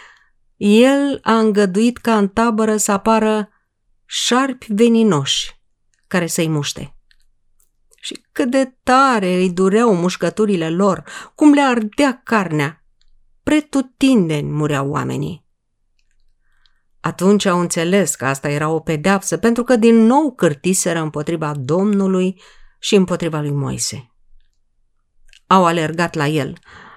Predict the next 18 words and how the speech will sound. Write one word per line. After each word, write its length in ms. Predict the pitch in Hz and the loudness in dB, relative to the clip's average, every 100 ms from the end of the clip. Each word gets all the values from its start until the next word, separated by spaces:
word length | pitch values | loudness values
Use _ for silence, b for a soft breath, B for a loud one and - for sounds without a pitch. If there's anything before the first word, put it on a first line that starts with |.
| B | B
„Moise, 600 | 277 320 277 - 185 180 B B | 2 4 2 2 0 -2 B B
am 200 | 311 330 | 2 4
păcătuit. 920 | 302 302 302 277 247 240 254 - - _ _ _ _ _ | 4 0 0 0 2 2 0 -2 -18 _ _ _ _ _
Roagă-te 600 | 247 285 285 233 247 240 | 0 2 4 4 4 4
Domnului 580 | 196 226 214 196 180 175 | 4 4 4 2 -2 -2
pentru 320 | 180 170 170 | -4 -6 -4
noi. 360 | 180 180 160 - B B B _ | 0 0 -2 -12 B B B _
Cere-i 360 | - 339 311 247 | 2 4 4 2
Domnului 500 | 269 277 233 226 220 | 2 4 4 4 2
să 140 | 240 | 2
îndepărteze 840 | 233 220 226 226 214 277 247 170 | 4 2 2 0 0 2 0 0
acești 520 | 151 - 185 180 - | -2 -2 -2 -4 -10
șerpi 500 | - - 196 175 - | -6 -2 0 -2 -6
veninoși.” 720 | 135 156 147 151 139 - - - - _ _ _ _ _ _ _ _ _ _ _ _ _ _ _ _ _ _ _ - | -4 -2 -2 -2 -4 -6 -12 -14 -20 _ _ _ _ _ _ _ _ _ _ _ _ _ _ _ _ _ _ _ -14
Și 180 | - | -6
Domnul 420 | 233 311 330 311 294 | 0 2 4 2 2
i-a 160 | 269 | 0
ascultat. 920 | 254 - - 220 143 123 - - _ | 0 -2 -4 -6 -6 -8 -12 -20 _